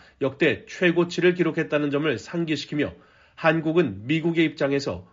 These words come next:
무역 불균형이 심한 국가이며 그 때문에 트럼프 정부의 주목을 받고 있다고 진단했습니다.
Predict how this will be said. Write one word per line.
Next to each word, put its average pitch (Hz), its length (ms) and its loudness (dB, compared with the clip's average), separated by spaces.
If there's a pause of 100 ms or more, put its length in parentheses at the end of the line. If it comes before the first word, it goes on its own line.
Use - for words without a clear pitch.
무역 160 480 2
불균형이 143 560 0
심한 170 400 2
국가이며 139 520 -2 (280)
그 - 180 -4
때문에 151 460 0
트럼프 175 320 -2
정부의 156 400 0
주목을 156 480 2
받고 143 280 0
있다고 135 360 -2
진단했습니다. 113 800 -6